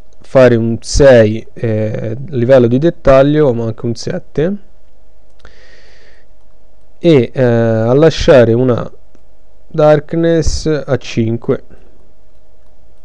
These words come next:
ad esempio. Clicchiamo su OK. E ecco qua il nostro effetto fotocopia.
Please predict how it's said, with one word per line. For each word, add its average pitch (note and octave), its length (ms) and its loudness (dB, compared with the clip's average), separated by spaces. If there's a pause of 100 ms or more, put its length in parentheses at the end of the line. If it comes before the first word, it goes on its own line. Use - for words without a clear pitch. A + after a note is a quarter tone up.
(420)
ad A2+ 100 -2
esempio. A2 540 -4 (1400)
Clicchiamo C3 360 2
su C3+ 180 -2
OK. F3 160 2
E C3+ 320 6 (2000)
ecco B2+ 600 6
qua B2+ 120 6
il A2+ 100 6
nostro A2+ 240 0
effetto A2+ 300 0
fotocopia. A2+ 680 0